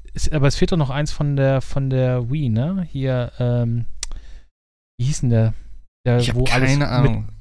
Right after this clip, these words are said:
Speaker 1: mit gestartet ist. Also es gab doch z-, ähm, wo du quasi die Ursprünge von, äh, von Link spielst.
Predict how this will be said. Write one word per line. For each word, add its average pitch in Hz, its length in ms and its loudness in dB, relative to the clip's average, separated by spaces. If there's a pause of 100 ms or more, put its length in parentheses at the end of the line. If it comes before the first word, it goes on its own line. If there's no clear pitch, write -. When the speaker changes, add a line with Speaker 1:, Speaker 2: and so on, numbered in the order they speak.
(160)
Speaker 1:
mit 156 200 2
gestartet 151 540 2
ist. 120 240 -6
Also 127 160 -2
es 123 100 -6
gab 147 160 2
doch 147 140 0
z-, - 260 -8
ähm, 131 580 0
wo 120 140 0
du 123 80 2
quasi 127 340 2
die 123 140 -2
Ursprünge 123 720 0
von, 117 420 0
äh, 113 400 0 (520)
von 123 180 2
Link 117 220 2
spielst. - 540 -4